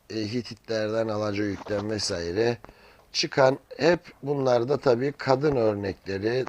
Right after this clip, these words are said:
belki daha iyi korunmuştur. Bazılarında kontaminasyon nedeniyle alınamamış olanlar da var. Görmüş olduğunuz gibi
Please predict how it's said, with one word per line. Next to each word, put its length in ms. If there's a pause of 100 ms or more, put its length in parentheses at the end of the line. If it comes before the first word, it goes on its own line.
belki 360
daha 260
iyi 120
korunmuştur. 800 (720)
Bazılarında 840 (100)
kontaminasyon 920
nedeniyle 640 (540)
alınamamış 680
olanlar 600
da 280 (200)
var. 600 (120)
Görmüş 480
olduğunuz 420
gibi 360